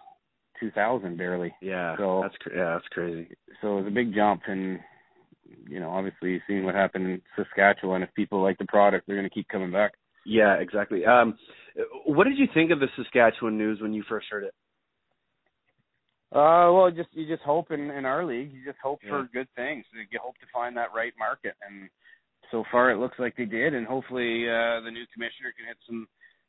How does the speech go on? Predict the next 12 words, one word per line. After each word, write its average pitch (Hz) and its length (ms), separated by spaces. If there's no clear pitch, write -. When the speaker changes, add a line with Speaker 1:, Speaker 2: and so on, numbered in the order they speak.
Speaker 1:
hit 123 160
some 135 100
more 117 200
markets 110 420
where 110 100
the 104 160
fans 113 380
love 107 300
it 143 140
as 98 100
much 107 240
Speaker 2:
Yeah. 104 180